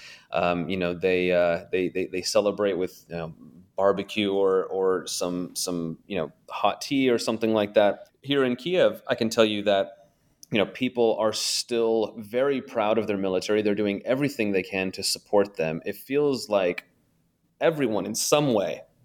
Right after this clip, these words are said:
is mobilized to, to, to, to help now. If they're not fighting, people are fundraising, they're advocating, lobbying for, for their country, uh, trying to, y-,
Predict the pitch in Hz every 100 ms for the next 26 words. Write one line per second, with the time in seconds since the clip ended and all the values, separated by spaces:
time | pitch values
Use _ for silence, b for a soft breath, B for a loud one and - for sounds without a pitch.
0 | _ _ _ _ _ _ _ 131 127 104
1 | 113 120 123 104 85 80 62 - - _
2 | - 113 101 95 95 90 90 - - 117
3 | - 120 - - 113 147 123 82 64 -
4 | - - 127 131 165 165 139 127 95 -
5 | - _ _ - 113 117 113 98 98 95
6 | 92 - - 101 107 101 101 98 95 92
7 | B B B B 95 90 85 95 104 104
8 | 104 - 104 101 95 92 - B B 80
9 | 87 104 110 107 104 101 104 107 101 101
10 | - 98 98 95 - 107 - 104 101 95
11 | - - 80 80 76 - 123 110 113 107
12 | 107 - 113 101 110 92 95